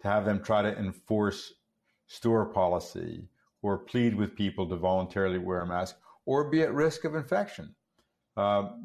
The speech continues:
if they can just say, "Sorry, not, you know, not my policy, but it's a law," uh, that's really a lot easier. And,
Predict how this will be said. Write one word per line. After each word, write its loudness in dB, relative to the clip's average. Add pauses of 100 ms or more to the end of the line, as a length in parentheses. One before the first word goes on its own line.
if -2
they 2
can 0
just 2
say, 4
"Sorry, 2
not, -2
you -4
know, -2
not -2
my 0
policy, 2
but 0
it's -6
a -4
law," 4 (500)
uh, 4
that's 0
really 2
a -4
lot 2
easier. 0
And, 0